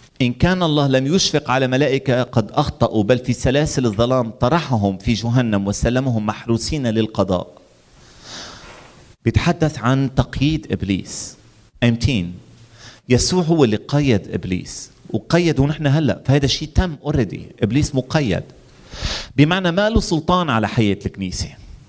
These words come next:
مشان هيك لما بنتحدث إنه يسوع ملك على حياتنا، ملك على الكنيسة،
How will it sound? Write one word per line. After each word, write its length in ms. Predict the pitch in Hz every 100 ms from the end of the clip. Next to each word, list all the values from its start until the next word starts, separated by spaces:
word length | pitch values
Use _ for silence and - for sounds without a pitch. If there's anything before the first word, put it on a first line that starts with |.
| - - - - - - - - - - -
مشان 160 | - 147
هيك 180 | 175
لما 340 | 156 127 120 120
بنتحدث 560 | 120 - 160 139 123
إنه 180 | 139 117
يسوع 340 | 117 117 143 113
ملك 400 | 117 139 113 -
على 220 | 101 101
حياتنا، 540 | - 117 123 123 104
ملك 320 | 104 123 117
على 180 | 95 101
الكنيسة، 640 | 98 92 117 131 - 92